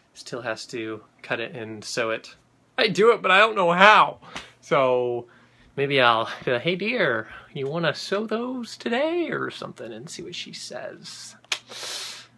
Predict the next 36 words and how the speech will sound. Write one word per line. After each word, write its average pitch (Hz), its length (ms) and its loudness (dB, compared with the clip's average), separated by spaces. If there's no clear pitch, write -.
Maybe 147 160 2
if 196 120 0
I, 160 60 6
like, 113 320 -2
set - 380 -4
everything 131 480 -6
up 110 280 -10
and 127 240 -10
put - 420 -4
it - 160 -8
on 135 260 -4
the 139 80 -6
sewing 135 360 -4
machine, 110 440 -10
like, 113 180 -8
ready 123 340 -2
to 127 100 -8
go, - 480 -10
maybe 139 260 -10
it'd 135 100 -12
get - 200 -14
done. - 260 -12
Hmm, 135 680 -2
we'll - 80 -8
have - 120 -14
to - 80 -14
see. - 200 -12
We'll 120 120 -10
just, - 260 -14
we'll 123 140 -10
just 135 140 -16
have 139 220 -2
to - 80 -18
see, 139 260 -8
folks. - 520 -4
<sighs> - 200 6